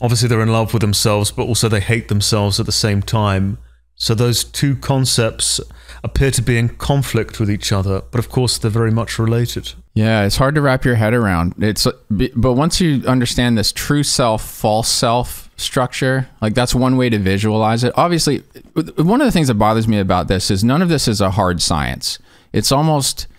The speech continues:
Speaker 2: it almost reminds you of, like, astrology in a way,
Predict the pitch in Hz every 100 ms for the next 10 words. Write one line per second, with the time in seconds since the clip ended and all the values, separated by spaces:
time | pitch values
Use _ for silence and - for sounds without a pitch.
0 | _ 98 151 190 180 143 127 127 123 107
1 | 104 120 - - 104 90 90 90 - 73
2 | 73 - 64 50